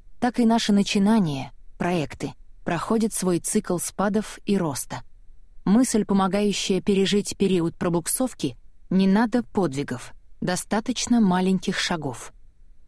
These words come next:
Здесь уместно привести совет, который часто дают в книгах по писательскому мастерству,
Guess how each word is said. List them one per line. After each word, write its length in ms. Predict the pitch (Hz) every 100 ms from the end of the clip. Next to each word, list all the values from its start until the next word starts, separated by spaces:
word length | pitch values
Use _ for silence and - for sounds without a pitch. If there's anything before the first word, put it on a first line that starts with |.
| - - - - - - - - - -
Здесь 360 | 160 262 277
уместно 420 | 269 262 285 262
привести 440 | 233 226 214 - 233
совет, 500 | - 202 240 - - - - -
который 360 | 208 233 254 226
часто 420 | - 240 - 202
дают 340 | 190 196 226
в 60 | -
книгах 380 | 220 240 214 -
по 120 | 208
писательскому 680 | 214 - 208 196 - 202 196
мастерству, 680 | 196 - 214 - 190 135